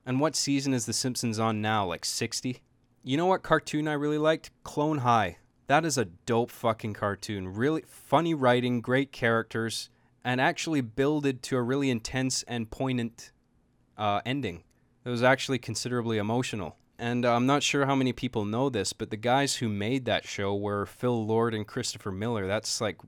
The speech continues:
one of the things that launched their career. And those are the same guys that directed the Lego Movie, Twenty-one Jump Street. I think they're doing a Spider-Man s-, animated spin-off movie now. Like, I, I think those guys are great.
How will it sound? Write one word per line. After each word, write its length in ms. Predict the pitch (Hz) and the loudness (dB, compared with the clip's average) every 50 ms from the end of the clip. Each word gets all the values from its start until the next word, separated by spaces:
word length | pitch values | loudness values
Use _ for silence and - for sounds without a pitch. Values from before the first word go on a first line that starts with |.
| - _ - | -20 _ -14
one 260 | 107 107 113 113 113 | -6 -2 -2 -2 0
of 80 | 107 104 | -2 -4
the 80 | 101 | -4
things 380 | - - 117 113 113 110 107 - | -6 -4 -4 -2 -2 -2 -4 -4
that 200 | - 95 - - | -4 -6 -6 -6
launched 460 | 104 101 98 104 107 107 - - - | -6 -4 -2 -2 -2 -2 -4 -6 -6
their 160 | - 104 98 | -4 -6 -6
career. 540 | - - - 95 95 107 120 110 92 85 - _ _ _ _ - | -6 -8 -10 -8 -4 -4 -2 -2 -4 -6 -8 _ _ _ _ -4
And 160 | 110 110 104 | -4 -2 2
those 240 | 120 127 139 135 151 | 2 2 2 0 0
are 60 | 127 | -2
the 80 | 123 | -2
same 300 | - - - 127 123 120 | -2 -2 -2 -2 -2 0
guys 300 | 113 120 117 117 117 113 | 0 2 2 2 2 0
that 120 | 120 107 - | -4 -6 -6
directed 420 | - 110 107 107 104 - - 98 | -4 -2 -2 -2 -2 -4 -8 -8
the 120 | 95 92 92 | -6 -4 -2
Lego 320 | 101 110 127 131 127 127 | 0 0 2 2 2 2
Movie, 420 | 123 123 123 127 123 131 131 131 | 2 2 2 0 0 0 -2 -2
Twenty-one 540 | 127 - - - 117 117 117 113 117 113 104 | -2 -4 -6 -4 -4 -2 -2 0 -2 -2 -2
Jump 280 | 92 - 110 120 135 - | -2 -2 -2 -2 -2 -4
Street. 360 | - - - 127 127 127 - | -6 -6 -4 -2 -2 -2 -2
I 80 | - 110 | -4 -6
think 180 | - 127 127 117 | -4 -4 -4 -4
they're 120 | 117 107 | -4 -4
doing 340 | 95 110 113 113 117 113 110 | -4 -2 -2 -2 0 0 0
a 160 | 101 95 92 | 0 -2 -2
Spider-Man 680 | - - - - 110 127 117 123 120 120 123 123 127 123 | -4 -6 -2 0 0 2 2 2 0 0 0 0 -2 -2
s-, 160 | - - - - _ _ _ | -2 -4 -6 -10 _ _ _
animated 520 | - 113 113 120 120 123 123 123 123 120 - _ _ _ - | -4 -2 0 0 0 0 0 0 -2 -4 -6 _ _ _ -10
spin-off 520 | - - - - 131 131 135 135 135 - | -8 -6 -4 -2 -2 0 0 0 -2 -2
movie 320 | - 143 139 143 156 151 151 | -2 -2 -2 0 0 0 0
now. 280 | 156 156 160 160 151 - _ _ _ _ _ - | 0 -2 -2 -4 -6 -8 _ _ _ _ _ -4
Like, 100 | 117 113 | 0 2
I, 140 | 120 135 143 - 127 | 4 4 4 4 4
I 100 | 135 139 | 2 2
think 240 | - 165 147 123 | 2 2 0 2
those 200 | 127 123 120 110 | 2 0 0 2
guys 280 | 113 123 117 117 110 107 | 2 4 4 4 2 0
are 80 | 104 90 | -2 -6
great. 360 | - 104 104 107 104 90 | -2 0 0 0 0 0